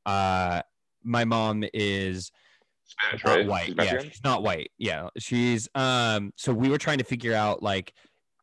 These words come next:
Speaker 1: if sh-, what was, she was more of, if she was more Mexican or, like, Spanish Iberian. Uh, turns out she's a lot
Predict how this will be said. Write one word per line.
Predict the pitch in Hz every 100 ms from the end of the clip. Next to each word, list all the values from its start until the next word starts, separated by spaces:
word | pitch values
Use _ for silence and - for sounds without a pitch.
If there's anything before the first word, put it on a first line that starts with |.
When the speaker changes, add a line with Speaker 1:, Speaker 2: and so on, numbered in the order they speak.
| _ _ _ -
Speaker 1:
if | 120 -
sh-, | - - _ -
what | 113 127
was, | 131 127
she | - 123
was | 113 101
more | 104 107
of, | 98 104 123
if | 113
she | - 107
was | 95
more | 104 98 95
Mexican | 107 110 - - 113 104 101
or, | 90 98 95 90 87
like, | 90 90 87 - -
Spanish | - - 101 98 -
Iberian. | 92 85 92 98 120 151 165 - - _ - _ 104
Uh, | 98 -
turns | 143 135 123
out | 117 117 123
she's | - 117 110 104 - - - _ _ _ _ _ _ _ -
a | 107
lot | 101 107 113 131 143